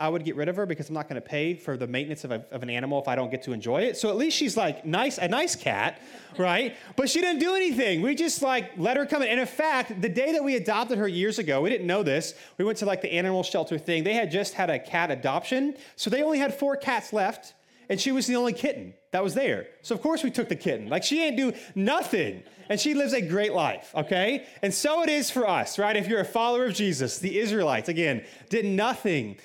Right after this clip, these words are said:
to deserve to be the people of God. And in his grace, yet again, he rescues them and gives them mercy. So he says, "I pro-, I'm gonna, my promise to you that you broke in your covenant with me that you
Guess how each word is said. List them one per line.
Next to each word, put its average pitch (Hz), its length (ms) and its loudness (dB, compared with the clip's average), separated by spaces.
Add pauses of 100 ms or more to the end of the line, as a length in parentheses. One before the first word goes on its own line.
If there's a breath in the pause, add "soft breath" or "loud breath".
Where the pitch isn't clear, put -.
(160 loud breath)
to 180 100 -4
deserve 202 540 0
to 147 160 -2
be 208 440 0
the 165 120 -6
people 185 720 -2 (180 loud breath)
of 143 140 -8
God. 101 280 -2 (440)
And 160 100 0
in 175 100 -2
his 208 220 0
grace, 151 640 -2 (260 loud breath)
yet 170 220 0
again, 185 560 0 (300 soft breath)
he 175 180 0
rescues 180 480 0
them 185 260 0
and 151 160 -4
gives 156 300 -2
them 135 460 -2 (280 loud breath)
mercy. 208 420 -2
So 202 160 0
he 233 100 2
says, 247 200 0
"I 262 100 2
pro-, 277 300 0
I'm 202 140 0
gonna, 226 280 0 (200 loud breath)
my 247 160 2
promise 247 460 0
to 262 100 -4
you 196 180 2
that 165 160 -2
you 190 140 0
broke 196 340 0
in 208 240 0
your 175 140 0
covenant 185 320 0
with 185 180 -2
me 160 120 0
that 156 200 -4
you 160 140 0